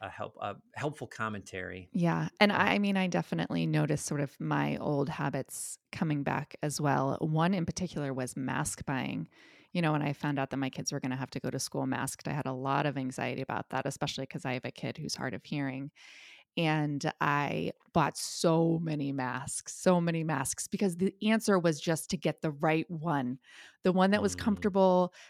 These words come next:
Speaker 2: the one that didn't block too much noise, the one that didn't pull in the ears,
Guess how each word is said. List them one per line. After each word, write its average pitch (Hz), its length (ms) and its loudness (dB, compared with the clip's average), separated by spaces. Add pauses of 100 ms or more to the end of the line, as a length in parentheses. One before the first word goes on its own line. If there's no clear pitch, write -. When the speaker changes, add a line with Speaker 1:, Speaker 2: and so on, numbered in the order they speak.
(100)
Speaker 2:
the 185 100 6
one 180 200 6
that 175 120 0
didn't 165 200 -2
block 156 240 2
too - 140 0
much 170 240 0
noise, 220 600 6
the 160 60 -6
one 175 120 2
that - 100 -4
didn't 156 200 2
pull 165 180 4
in 156 80 2
the - 160 -2
ears, 190 720 4